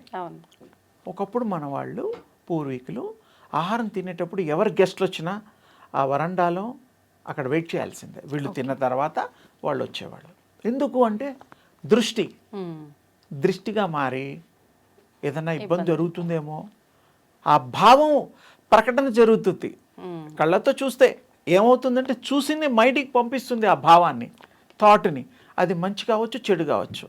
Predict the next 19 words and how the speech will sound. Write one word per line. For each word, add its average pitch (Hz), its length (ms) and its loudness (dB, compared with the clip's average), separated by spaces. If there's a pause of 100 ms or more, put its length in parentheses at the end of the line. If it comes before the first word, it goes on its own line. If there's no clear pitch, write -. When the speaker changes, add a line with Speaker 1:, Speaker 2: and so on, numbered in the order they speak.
(140)
Speaker 1:
Hmm. 170 220 -12 (340)
Speaker 2:
అందుకని 262 400 -10
మనం 165 640 -12 (340)
ఎవరి 135 240 -6
ముందు 190 260 -2
తినకూడదు 196 720 -2
అనేది 202 280 -4
అప్పట్లో. 185 380 2 (420)
Speaker 1:
ఓకే. 175 300 -18
Speaker 2:
ఇప్పుడు 214 180 2
అందరి 180 280 4
ముందు 226 480 -2 (120)
తప్పక 208 380 6
తినడం, 202 480 2
తాగడాలు 170 500 2
అన్నీ 156 200 -2
ఉన్నాయి. 165 260 -2 (320)
Speaker 1:
ఆ. 180 120 -14 (360)
Speaker 2:
అంటే 147 260 -6